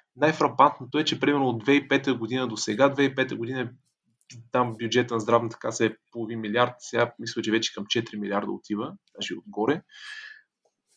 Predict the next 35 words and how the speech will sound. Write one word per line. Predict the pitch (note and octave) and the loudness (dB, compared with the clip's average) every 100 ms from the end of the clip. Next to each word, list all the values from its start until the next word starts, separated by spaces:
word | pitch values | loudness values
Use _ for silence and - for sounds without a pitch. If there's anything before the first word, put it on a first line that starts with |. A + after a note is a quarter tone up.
| _ - | _ 0
И | C#3 | 2
здравното | C3+ D3 E3+ E3+ | 6 6 6 2
състояние | - - B2+ C3 E3 | -4 -4 2 2 4
на | B2+ | 2
българина | A2+ C#3+ D3 D3+ D3+ D3 | 2 2 4 4 4 2
не | C#3+ A#2+ | -2 -4
с-, | A2 - - | -4 -8 -8
не | A#2+ | -8
се | - D3+ | -2 0
е | D#3 | 0
променило. | - B2+ A2+ A2 A2+ C3+ - _ _ _ _ | 0 0 0 2 0 -2 -12 _ _ _ _
И | A2+ | -10
сега, | A#2 D3 | -2 -2
като | - D3+ | -2 -8
говорим | B2 A#2 D3 C3+ | -6 -2 -2 -2
тук | D#3 | -6
за | D3+ | -4
здравеопазване, | B2 A#2 A2 D3+ D#3 B2 | -2 -2 -2 -2 -2 -2
да, | D3 | -4
ти | - | -2
каза | - D#3 D3+ | -2 0 0
някои | D#3 - B2 | -2 -2 -4
неща, | - C#3 | -2 -2
които | C#3 - | -4 0
трябва | C3+ A#2+ | 2 2
да | |
се | A#2 G#2+ | -2 -6
направят, | G#2 D3+ D3 C#3+ | -2 2 2 2
някои | C#3+ C3 | -2 -2
неща, | A#2 C3 C3 | -2 -4 -6
които | B2+ | -4
трябва | B2+ A#2+ | -2 -2
да | |
се | A2+ A2+ | -2 -8
направят. | G#2 C3 - | 0 4 4